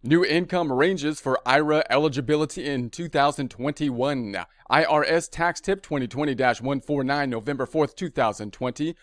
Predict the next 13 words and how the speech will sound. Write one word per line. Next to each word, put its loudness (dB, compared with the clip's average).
There 4
are 6
cost 0
of -2
living 0
adjustments -4
that -6
may 0
affect -4
a -4
taxpayer's -4
pension -8
plan -6